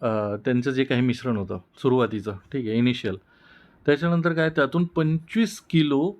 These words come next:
पाण्याची वाफ झाली. किती? पंचवीस किलो पाण्याची वाफ झाली. मग पाण्यात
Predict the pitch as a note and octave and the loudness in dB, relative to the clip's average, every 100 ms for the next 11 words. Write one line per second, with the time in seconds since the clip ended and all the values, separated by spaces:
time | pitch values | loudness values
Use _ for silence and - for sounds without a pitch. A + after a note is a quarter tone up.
0 | _ _ _ - C#3 D3 F3 F#3 E3 C3 | _ _ _ -6 -4 0 0 0 0 0
1 | C3+ A2 A2+ G2 - _ _ _ _ - | 0 -4 -6 -8 -12 _ _ _ _ -6
2 | D#3+ E3 A3+ - _ - E3+ E3+ G3 - | -4 -2 -4 -6 _ -4 -2 0 -4 -2
3 | F3 F3 E3+ C3 B2+ B2+ B2+ A2+ G#2+ G2+ | 0 0 0 -2 -2 -4 -6 -6 -6 -10
4 | G2 _ _ - - _ D3+ F3 D#3 C#3+ | -12 _ _ -20 -20 _ -2 0 2 0
5 | F3 G#3 - | 2 -2 -4